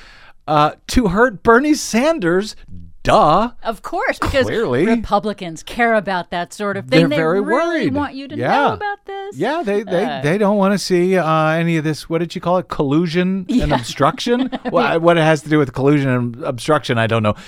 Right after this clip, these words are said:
Speaker 1: But, uh, they don't wanna see that hurt poor Bernie Sanders. You know Kevin McCarthy is worried about Bernie getting a fair shake in these primaries.
Speaker 2: That's all he's caring about.
Speaker 1: And God forbid that, uh, Nancy Pelosi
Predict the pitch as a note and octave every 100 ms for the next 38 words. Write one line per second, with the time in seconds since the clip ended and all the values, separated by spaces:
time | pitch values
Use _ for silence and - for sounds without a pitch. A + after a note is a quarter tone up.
0 | - - - - - - C3+ A#2 D3+ D3
1 | C4+ C#4+ G3 C#3+ - F#3 D#3+ D#3+ - E3
2 | F#3 - - F#3+ F#3+ C#3+ D#3+ E3+ D#3+ B2
3 | - G3 C4+ E3 D3+ C#3+ F#3+ F3+ F3 C4
4 | A3+ - E3+ F3 D3+ C3+ G3+ C4+ B3+ D3
5 | C3 B2+ G#3+ C4 F3 D#3 D#3+ B2+ E3 A#3
6 | F3 E3+ C3+ A#2 F#3+ D#3+ - A#3 C4+ B3+
7 | F#3+ D#3 C3+ - G3 C#4 E3 C#3+ F#3 C#4
8 | - - F4+ A4+ A4+ E4+ A3 - C4 F4
9 | B4 C4 A3+ C4 F4+ G#3 G3 D3 A#3 B3
10 | C4 F#3 C3 - C4+ D4+ F#3+ C#3 B2+ D#3
11 | D#3 D#3 D3+ - C3+ D#3+ E3 F3 F3+ B3+
12 | D4 - C#3 D#3 C#3+ A#3+ C4+ - -